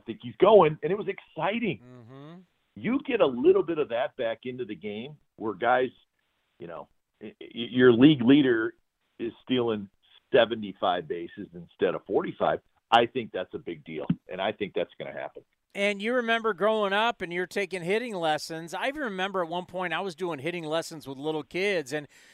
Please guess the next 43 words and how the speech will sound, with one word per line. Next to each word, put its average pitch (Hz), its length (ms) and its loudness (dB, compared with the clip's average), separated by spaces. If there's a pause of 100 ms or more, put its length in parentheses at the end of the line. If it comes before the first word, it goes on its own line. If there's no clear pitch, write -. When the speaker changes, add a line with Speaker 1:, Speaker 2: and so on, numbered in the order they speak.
(180)
Speaker 2:
the 190 200 -2
approach 220 440 4
was 208 160 -4
always 214 300 2
teach 240 320 -4
everybody, 208 420 0
hit 208 140 2
it 220 120 -2
back 202 260 2
up 196 120 -2
the 190 80 -6
middle, 151 300 0
hit 170 160 2
it 226 80 0
back 202 300 0
at 196 100 -6
the 196 80 -2
pitcher, 160 380 -4
hit 175 120 0
it 233 100 0
back 202 220 0
up 208 140 -4
the 196 80 -8
middle. 180 400 2 (380)
And 190 120 -4
that 240 140 2
has 220 160 -2
always 247 340 0
been 226 220 4
Speaker 1:
Yeah. 214 60 4
Speaker 2:
a - 20 0
line 220 300 2
drive 220 280 2
back 220 280 2
up 240 120 -4
the 208 80 -4
middle 214 260 0
has 170 120 -2
always 208 300 2
been 196 160 2
a 190 60 -2
base 196 340 4
hit. 202 280 0